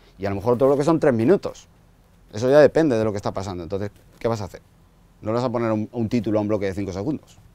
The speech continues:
¿vale? Bien. Aparcamos esto un momento. Eh, el proceso compositivo,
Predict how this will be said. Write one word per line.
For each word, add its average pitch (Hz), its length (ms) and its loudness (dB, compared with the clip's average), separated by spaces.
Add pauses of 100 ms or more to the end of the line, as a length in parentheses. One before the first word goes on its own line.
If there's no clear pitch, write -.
(180)
¿vale? 143 220 -8 (960)
Bien. 143 260 4 (3250)
Aparcamos 113 420 -2
esto 117 220 -8
un 107 80 -4
momento. 85 460 -12 (120)
Eh, 117 260 -2 (1300)
el 131 140 0
proceso 160 360 -6
compositivo, 131 840 -4